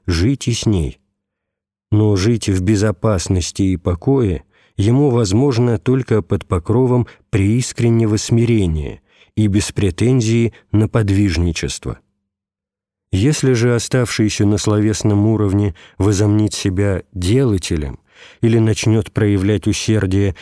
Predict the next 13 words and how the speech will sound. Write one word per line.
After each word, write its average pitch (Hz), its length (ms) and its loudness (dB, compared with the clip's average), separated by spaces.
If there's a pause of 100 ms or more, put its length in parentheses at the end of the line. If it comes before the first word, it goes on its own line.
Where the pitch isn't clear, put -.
(140)
во 101 220 2
внешних, 101 720 0
так 107 160 -2
называемых 98 680 0
телесных 98 720 -2
подвигах, 117 640 0 (380)
то 113 160 0
подвергнется 113 800 0
настоящему 101 840 0
риску. 95 500 -4 (520)
Будет 101 460 0
он 101 180 2
находиться 95 800 -2